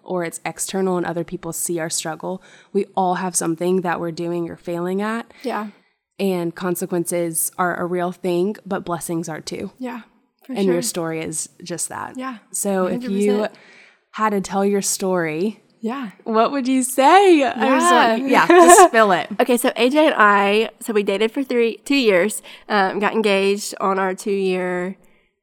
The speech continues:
Speaker 2: um, actually, it was our two-year anniversary when he proposed.
Speaker 1: That is so sweet.
Speaker 2: Yeah, it was really, he's super romantic. Um, anyways,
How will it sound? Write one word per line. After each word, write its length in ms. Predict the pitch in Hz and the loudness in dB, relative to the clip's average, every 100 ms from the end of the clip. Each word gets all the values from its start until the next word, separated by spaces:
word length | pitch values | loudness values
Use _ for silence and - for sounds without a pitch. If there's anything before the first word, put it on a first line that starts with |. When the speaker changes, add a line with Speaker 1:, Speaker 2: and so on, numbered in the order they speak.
| - | -12
Speaker 2:
um, 160 | 175 | -8
actually, 220 | 185 - | -8 -8
it 20 | - | -10
was 100 | 202 | -8
our 80 | |
two-year 240 | 208 226 220 | -6 -6 -6
anniversary 440 | 233 285 339 233 | -6 -8 -6 -4
when 160 | 180 185 | -4 -4
he 80 | 220 | -6
proposed. 360 | 262 285 320 247 | -6 -6 -4 -4
Speaker 1:
That 80 | 269 | -4
is 120 | 311 | -4
so 160 | - | -6
sweet. 320 | 165 - 151 185 | -6 -8 -8 0
Speaker 2:
Yeah, 140 | 311 | 2
it 40 | 247 | 2
was 120 | 254 | 0
really, 240 | 240 226 | -2 -4
he's 220 | 247 269 | -6 -8
super 200 | - 214 165 | -8 -6 -6
romantic. 480 | 139 113 208 - - | -6 -8 -10 -10 0
Um, 360 | 226 214 196 190 - - - | 6 6 6 0 -12 -16 2
anyways, 440 | 240 214 185 190 | 6 8 6 2